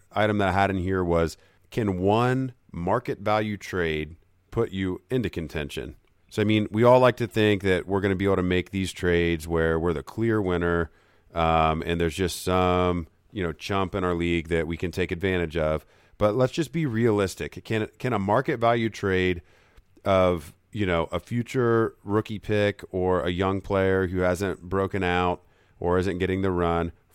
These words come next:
for a productive veteran, can a trade like that, that's reasonably fair and would be accepted in most cases,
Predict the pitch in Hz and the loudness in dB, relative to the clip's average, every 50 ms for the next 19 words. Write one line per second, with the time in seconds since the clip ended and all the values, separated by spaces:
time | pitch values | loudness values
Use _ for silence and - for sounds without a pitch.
0 | _ - 104 101 101 101 98 - - 92 82 87 92 - - 107 95 90 101 95 | _ -4 0 2 2 2 2 0 -2 -4 -2 -2 -2 -2 -4 -8 -6 -2 0 0
1 | 87 76 76 76 80 82 82 - _ - 98 87 76 - - 101 98 101 117 113 | 0 0 0 -2 -2 -4 -6 -10 _ -6 -6 -6 -6 -4 -4 -4 -4 -2 -4 -2
2 | 113 98 87 87 - - 87 76 76 80 80 - _ _ _ _ _ _ - 95 | -2 -2 -2 -2 -2 -4 -4 -2 -2 -4 -6 -8 _ _ _ _ _ _ -6 -6
3 | - - 90 104 113 123 127 147 139 131 135 135 127 - 98 92 90 90 90 90 | -4 -2 -2 0 0 0 0 0 0 0 0 0 0 0 0 2 2 4 4 2
4 | 92 90 85 - _ _ _ _ - 101 101 98 98 90 95 101 92 90 - - | 2 0 -2 -6 _ _ _ _ -6 -4 -2 -2 -2 0 0 0 0 -2 -4 -2
5 | 107 104 101 - 113 98 92 90 87 90 92 95 95 - - - 101 90 85 82 | -2 -2 0 -2 -2 -4 -2 -2 -2 0 0 -2 -2 -4 -6 -4 -4 -2 -2 -4
6 | - 87 80 78 80 76 - | -4 -4 -4 -4 -4 -6 -10